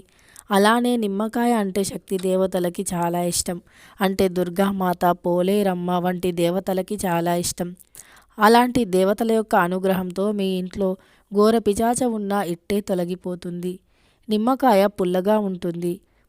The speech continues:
పుల్లగా ఉండే పదార్థాలు జ్యేష్ఠాదేవికి చాలా ఇష్టం.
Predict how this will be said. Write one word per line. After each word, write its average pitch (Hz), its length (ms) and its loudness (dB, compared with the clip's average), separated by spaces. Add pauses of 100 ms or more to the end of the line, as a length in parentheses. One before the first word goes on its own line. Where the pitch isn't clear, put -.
(120)
పుల్లగా 247 420 6
ఉండే 220 260 2
పదార్థాలు 202 640 2
జ్యేష్ఠాదేవికి 214 840 0
చాలా 175 300 0 (120)
ఇష్టం. 175 260 -2